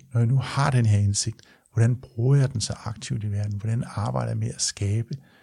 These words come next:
den virkelighed, jeg så ønsker at leve i? Hvordan arbejder jeg med at skabe den virkelighed, jeg gerne vil opleve? Katja, hun, øh, hun arbejder i dag primært med, med Akasha-læsninger.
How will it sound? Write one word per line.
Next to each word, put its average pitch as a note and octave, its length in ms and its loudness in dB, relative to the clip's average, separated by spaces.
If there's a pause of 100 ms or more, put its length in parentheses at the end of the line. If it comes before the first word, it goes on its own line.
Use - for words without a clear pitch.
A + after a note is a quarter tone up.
(200)
den A2+ 220 0
virkelighed, B2 460 2
jeg G2+ 180 -2 (280)
så - 140 -4 (100)
ønsker A#2 380 2
at A#2 140 0
leve G#2 360 2
i? A2 100 -2 (300)
Hvordan G#2+ 320 0 (460)
arbejder G#2 400 0
jeg G#2 80 -2
med A2 120 -4
at G#2 140 -8
skabe G#2+ 520 -6 (340)
den F#2 180 -2
virkelighed, G#2+ 360 0
jeg G2+ 100 -4
gerne G2 380 0
vil G#2+ 80 -4
opleve? - 480 -16 (2250)
Katja, C3+ 300 8
hun, C#3+ 280 8
øh, F#2 260 8 (960)
hun G#2+ 180 6
arbejder G#2+ 360 10
i G2+ 60 4
dag G2+ 200 2 (120)
primært A#2+ 420 4
med, F#2 480 4
med G2+ 80 10
Akasha-læsninger. A2 1040 4